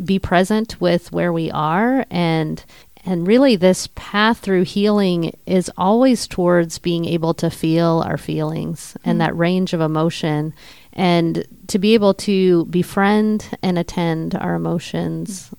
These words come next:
Speaker 1: that we notice what we're feeling. We can take what, um, information that's trying to give us to our nervous system and then attend to that, know what we need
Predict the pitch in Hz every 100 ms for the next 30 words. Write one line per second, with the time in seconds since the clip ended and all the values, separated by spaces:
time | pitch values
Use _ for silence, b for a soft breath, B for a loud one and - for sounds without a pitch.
0 | - 170 175 170 170 180 185 - 180 190
1 | 190 - 185 185 190 190 185 185 - 175
2 | 175 170 156 151 - - - 208 - 180
3 | 175 - - B B - 156 156 160 -
4 | - - 220 196 196 190 185 - 196 180
5 | - - 185 180 175 160 165 170 175 -
6 | 180 165 165 175 175 - 180 - 185 180
7 | 180 180 - 175 180 170 - 214 220 165
8 | - - - 175 185 190 175 175 175 180
9 | 175 170 160